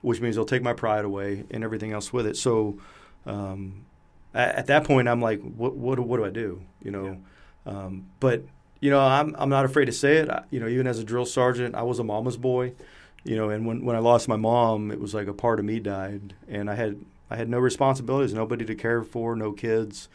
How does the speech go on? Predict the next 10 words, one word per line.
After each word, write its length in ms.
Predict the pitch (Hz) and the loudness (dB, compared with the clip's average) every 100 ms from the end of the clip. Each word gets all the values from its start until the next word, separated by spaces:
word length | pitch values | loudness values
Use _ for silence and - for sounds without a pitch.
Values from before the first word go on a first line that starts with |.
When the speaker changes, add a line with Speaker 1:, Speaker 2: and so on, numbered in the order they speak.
| - - - - - | -20 -20 -20 -20 -8
Speaker 1:
And 200 | 120 110 | -6 -4
I 80 | 113 | -2
made 200 | 113 113 | -2 -2
the 60 | |
decision 640 | 113 113 135 151 135 117 104 | -4 0 4 4 4 -2 0
that 260 | 107 101 | -2 -2
it 220 | 117 113 | -4 -4
would 180 | 123 120 | -4 -4
be 300 | 117 117 120 | -2 -4 -4
easier 800 | 151 147 165 135 113 107 123 151 | 2 2 4 4 4 4 2 -2